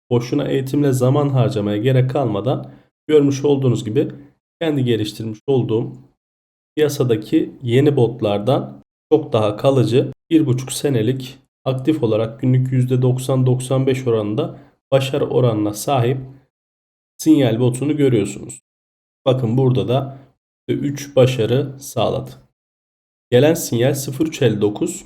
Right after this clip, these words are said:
Bakın sıfır üç elli dokuzda aşağı yönlü girildi. Saat dört başarılı, dördü bir geçe başarılı, dördü iki geçe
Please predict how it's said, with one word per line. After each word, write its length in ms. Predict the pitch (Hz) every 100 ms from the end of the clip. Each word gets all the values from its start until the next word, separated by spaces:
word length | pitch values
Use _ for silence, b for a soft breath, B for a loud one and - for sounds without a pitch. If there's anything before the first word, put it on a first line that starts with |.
| -
Bakın 280 | 131 139
sıfır 360 | - - 156 143
üç 160 | 131 139
elli 180 | 123
dokuzda 460 | 120 107 107 104 -
aşağı 320 | 127 127 135
yönlü 140 | 120 107
girildi. 580 | 110 131 139 147 156 - - -
Saat 300 | 117 117 -
dört 280 | 120 107 -
başarılı, 720 | 127 135 127 120 135 - -
dördü 320 | 120 117 117
bir 100 | 123
geçe 360 | 120 113 -
başarılı, 560 | 123 127 131 127 143 139
dördü 300 | 135 127 127
iki 200 | 127 123
geçe 380 | 117 107 147